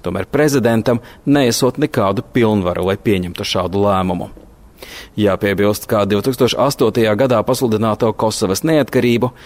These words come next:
ir atzinis vairums Eiropas Savienības valstu, bet ne visas.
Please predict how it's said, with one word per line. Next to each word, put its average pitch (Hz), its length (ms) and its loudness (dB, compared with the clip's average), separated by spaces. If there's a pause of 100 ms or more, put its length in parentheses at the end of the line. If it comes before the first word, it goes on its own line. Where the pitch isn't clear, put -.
(180)
ir 175 100 0
atzinis 135 640 0
vairums 117 580 0
Eiropas 95 400 -2
Savienības 98 560 -2
valstu, 135 420 0 (220)
bet 127 240 0
ne 127 80 2
visas. - 460 -4